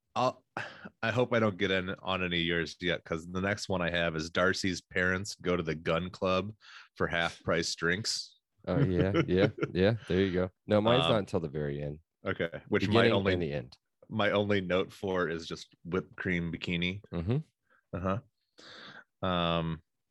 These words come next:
Speaker 1: works every time.
Speaker 2: I was wondering what she was doing when she was, like, being real sa-, "I was in the middle of making a
Speaker 1: So I'm
Speaker 2: sundae."
Speaker 1: sure that would have been, like, a scene you were aware of to some extent, right?
Speaker 2: Yeah, yeah. So the, so that, like, when she walked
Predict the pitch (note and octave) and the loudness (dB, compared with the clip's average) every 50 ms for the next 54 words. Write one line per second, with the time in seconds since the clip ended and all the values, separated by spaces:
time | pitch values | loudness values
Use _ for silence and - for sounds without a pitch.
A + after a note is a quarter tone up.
0 | _ _ _ _ - G2+ G#2+ G2+ F#2 - - - - - - _ _ _ _ _ | _ _ _ _ -10 -4 0 0 0 0 0 -2 -4 -6 -6 _ _ _ _ _
1 | - G2 F#2+ E2+ D2+ D#2+ D2+ C#2+ - D2+ C#2+ C#2+ C#2+ D2 F#2+ G#2 - _ _ _ | -2 0 0 0 0 -2 -2 -2 -4 -4 -6 -4 -6 -8 -10 -14 -16 _ _ _
2 | _ _ _ _ _ _ _ - - A2 A#2+ B2 A2+ B2 C3 C#3+ D#3+ D#3 C#3 B2+ | _ _ _ _ _ _ _ -4 -2 0 0 0 2 2 2 4 4 4 4 4
3 | C3 B2+ - - B2+ A2 F#2+ E2 D#2 F#2 G2 G2+ F#2 E2 D#2 D#2+ E2 D#2+ - - | 4 4 2 2 2 2 2 2 2 2 2 2 2 0 0 -2 -4 -4 -4 -2
4 | F2 D#2+ D2+ - D2+ D2+ D2+ - - - - F2+ E2+ D#2+ D#2+ E2+ E2+ - - - | -2 -2 0 -2 -2 -4 -4 -6 -6 -2 0 0 2 2 2 2 0 0 -2 -6
5 | - E2+ E2 D#2+ D#2+ - - - F2 F2 E2+ E2+ E2 E2+ E2+ E2+ E2 E2 D#2+ - | -8 -8 -10 -10 -14 -18 -14 -10 -8 -8 -6 -6 -4 -4 -2 -2 -2 -4 -6 -8
6 | - E2 D#2+ D#2 - - D#2 D2+ D2+ - - - - D#2+ D#2+ - - - A#2+ D#3 | -6 -6 -6 -6 -6 -8 -10 -10 -10 -10 -6 -2 0 0 2 2 2 2 2 2
7 | E3 D#3+ - - F#3+ F#3 F3+ E3+ C#3+ A#2+ B2+ B2 B2+ B2+ A#2+ A#2+ A#2 A2 G#2 G2+ | 2 4 2 4 4 4 4 2 2 2 2 2 2 2 2 2 2 4 2 2
8 | F2 F2 F#2 G#2+ G2+ G2 F#2+ F#2+ F2+ F2+ E2+ D#2 D2 - _ _ - A#2+ G#2+ - | 0 -2 0 0 0 0 0 0 0 0 0 0 -2 -6 _ _ -2 -2 0 0
9 | - - - B2+ A2+ G#2+ G2+ G2 F#2 F#2+ G2 F#2 F2 E2 D#2+ D#2 D2+ D2+ D#2+ E2+ | 0 -2 0 2 2 2 0 0 0 0 2 2 2 2 2 0 -2 -2 -2 0
10 | E2 D#2+ D#2 D2 C#2+ C2+ C#2 C#2+ - - C#2+ C#2 - - - - - F#2+ E2+ D2 | 2 2 2 2 0 -2 -4 -4 -6 -6 -6 -4 -2 -2 -2 0 0 0 -2 -2
11 | D2 - - - - - D2 A#1+ - - C2+ D#2+ E2 D#2+ - C3 B2 A#2 B2 B2 | -4 -4 -6 -6 -4 -4 -4 -4 -2 -2 -2 0 2 6 6 8 8 8 8 8
12 | A#2 G#2+ F#2+ - - A2+ G#2+ G2 G2+ G2 F2+ - - - - - G#2+ G2 G#2 G#2+ | 8 6 6 6 4 4 6 6 6 6 6 4 2 -4 -2 0 2 6 6 6
13 | A2 F#2+ - - _ - G2 F#2+ F2+ E2+ - G2+ F#2+ - - A2 G2+ G#2 G#2+ A2+ | 6 4 2 0 _ 0 2 2 2 2 0 0 0 2 2 4 4 4 4 4
14 | B2 A#2+ A#2 - - | 2 2 0 -4 -6